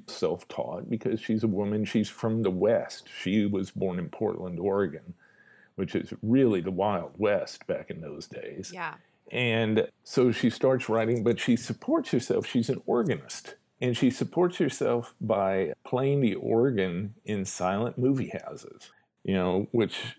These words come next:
Speaker 1: which is
Speaker 2: So
Speaker 1: really,
Speaker 2: cool.
Speaker 1: really kind of a cool thing to do. But it's not until nineteen twenty-two, she's thirty-two years old, she gets her first story published,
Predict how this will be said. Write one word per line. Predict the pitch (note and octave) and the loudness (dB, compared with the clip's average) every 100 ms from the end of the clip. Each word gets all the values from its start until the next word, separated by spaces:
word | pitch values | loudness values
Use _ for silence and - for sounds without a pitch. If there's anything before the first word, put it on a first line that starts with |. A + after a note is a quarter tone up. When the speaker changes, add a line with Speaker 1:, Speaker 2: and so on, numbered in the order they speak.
| - | -6
Speaker 1:
which | G3 D#3 D#3+ | -2 0 2
is | D3+ | 0
Speaker 2:
So | G4 F#4 | -2 0
Speaker 1:
really, | B3+ A#3 A2+ G#2 | 4 6 6 4
Speaker 2:
cool. | - - B3 A3+ | 0 -2 -6 0
Speaker 1:
really | E3 F#3 B2 A#2+ | 4 6 6 4
kind | - C3+ B2+ | 0 -2 0
of | |
a | A#2 | 2
cool | - C3+ | 4 4
thing | A2+ A#2+ A2+ | 4 0 2
to | B2+ D3 | 4 4
do. | D2 | 2
But | G#2+ B2 A2 | 2 2 4
it's | C3 B2 - | 2 0 0
not | C3 F3 | -2 -2
until | F#3 D3+ D3+ B2+ | -2 0 2 2
nineteen | A#2 B2 A#2+ C#3 A2+ | 2 -2 0 0 0
twenty-two, | B2 A2+ G#2 G#3 B3 A#2+ | 0 0 0 2 4 4
she's | - - | 2 -2
thirty-two | - D#3+ D3 B2 - | 0 2 2 0 0
years | G#2+ G2 G#2 | 2 2 0
old, | B2+ D3+ F#2+ | 2 4 2
she | - | 0
gets | G#2 A2 - | 2 2 2
her | E2 | -4
first | - G#2+ G2+ - | 0 0 0 -6
story | - A2 G2+ G2+ | -2 0 2 2
published, | E2+ - - - - - - | 0 -4 -6 -6 -12 -12 -16